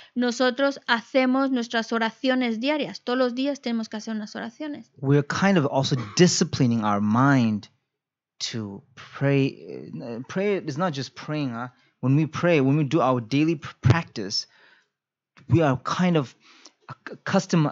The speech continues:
Speaker 2: we're kind of making ourselves in a, a habit to always think in this sort of way, to always have, always take refuge in the three jewels, always think about compassion, the bodhicitta, or,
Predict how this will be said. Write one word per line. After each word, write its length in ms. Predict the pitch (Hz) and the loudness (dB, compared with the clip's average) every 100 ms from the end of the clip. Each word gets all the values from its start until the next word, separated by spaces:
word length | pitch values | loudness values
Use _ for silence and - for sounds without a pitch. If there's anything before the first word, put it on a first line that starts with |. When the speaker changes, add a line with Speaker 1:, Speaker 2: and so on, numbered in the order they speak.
| 139 | 0
Speaker 2:
we're 120 | 147 | -2
kind 240 | - 180 | 0 0
of 100 | 151 | 0
making 360 | 135 156 165 185 | 2 0 0 0
ourselves 520 | 143 127 - 135 117 | 0 0 -2 -4 -2
in 120 | 123 | -6
a, 160 | 120 101 | -8 -8
a 80 | 123 | -10
habit 680 | 113 - 175 196 156 120 - - - _ _ | -8 -4 2 2 2 -2 -6 -20 -20 _ _
to 200 | - 139 | -6 -4
always 420 | 131 160 165 151 - | 0 2 4 2 -2
think 360 | - 190 180 | 0 2 4
in 140 | 131 120 | 0 0
this 120 | 123 | -4
sort 200 | - 120 | -6 -8
of 120 | 110 | -6
way, 300 | 131 135 123 | -4 -2 -4
to 260 | 117 127 104 | -6 -6 -2
always 300 | 156 160 - | 0 -2 -4
have, 280 | - 151 - | -4 -4 -2
always 280 | 151 156 | -4 -4
take 220 | - 156 135 | -4 -6 -4
refuge 460 | 127 - 165 160 | -6 -4 -2 0
in 100 | 127 | 0
the 80 | 120 | -2
three 280 | 113 139 135 | -4 -10 -10
jewels, 420 | 117 135 117 113 | -10 -10 -10 -10
always 380 | 131 151 151 143 | -4 -2 0 -2
think 240 | 170 160 | -4 -4
about 240 | 135 117 - | -2 -4 -6
compassion, 640 | 120 117 135 131 - 117 - - - - | -10 -10 -8 -8 -8 -12 -14 -20 -20 -16
the 80 | |
bodhicitta, 720 | 110 123 123 - 135 120 117 113 | -8 -6 -6 -6 -8 -8 -8 -6
or, 300 | 123 117 | -4 -6